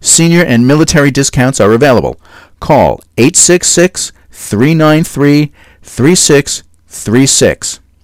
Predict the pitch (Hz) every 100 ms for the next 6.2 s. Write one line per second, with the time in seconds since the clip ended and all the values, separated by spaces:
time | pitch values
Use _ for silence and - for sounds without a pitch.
0 | _ _ _ _ - - - - _ _
1 | - 208 240 226 131 82 - - _ _
2 | _ - 110 113 151 180 185 101 82 -
3 | 107 131 139 147 131 - 139 165 - 127
4 | 85 71 - - 98 117 131 131 131 -
5 | - 127 - 135 127 107 120 127 - 131
6 | 127 123